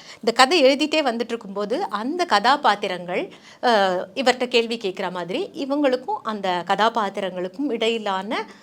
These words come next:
அ, பேச்சுவார்த்தை இருக்கு இல்லையா, அதெல்லாமும் அந்த கதையில வரும். அப்படி அது ஒரு சுவாரஸ்யமா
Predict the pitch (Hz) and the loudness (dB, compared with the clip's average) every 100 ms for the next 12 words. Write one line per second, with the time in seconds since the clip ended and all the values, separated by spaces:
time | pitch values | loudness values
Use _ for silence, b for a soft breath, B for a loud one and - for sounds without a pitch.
0 | B - 220 196 190 294 294 294 247 196 | B -8 -4 -4 2 4 4 0 -4 -2
1 | 185 175 180 180 226 277 202 214 247 254 | -4 -6 -8 -2 0 2 2 4 2 2
2 | 277 302 220 196 185 196 175 175 185 B | 2 0 -2 -2 -2 -2 -4 -6 -8 B
3 | B - 247 294 285 339 247 220 202 - | B -4 4 6 6 2 0 0 -2 0